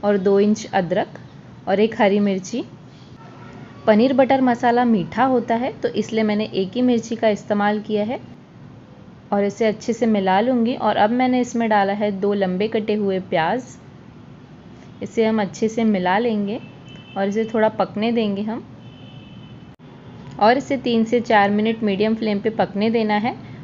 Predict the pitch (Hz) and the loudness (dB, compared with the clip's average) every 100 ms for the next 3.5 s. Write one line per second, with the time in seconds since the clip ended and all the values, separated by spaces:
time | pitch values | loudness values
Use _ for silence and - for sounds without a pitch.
0 | - 277 226 247 233 220 220 233 233 226 | -4 0 4 4 6 6 4 2 2 0
1 | 226 220 202 190 220 202 208 208 214 - | 0 0 -2 0 0 0 -2 -2 -2 2
2 | 185 165 220 359 - 214 214 208 226 220 | 2 2 -4 -4 2 4 4 0 -2 2
3 | 208 196 208 208 | 0 0 -2 -4